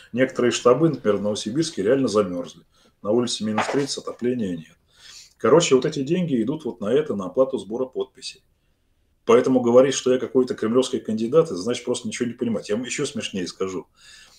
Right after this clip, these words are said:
Мне вот щас прислали, это, это ряд каналов опублик-, опубликовали,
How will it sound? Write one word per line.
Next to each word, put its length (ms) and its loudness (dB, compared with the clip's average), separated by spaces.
Мне 140 0
вот 140 0
щас 200 2
прислали, 500 4
это, 160 -4
это 140 -4
ряд 200 4
каналов 440 -2
опублик-, 300 -8
опубликовали, 760 -4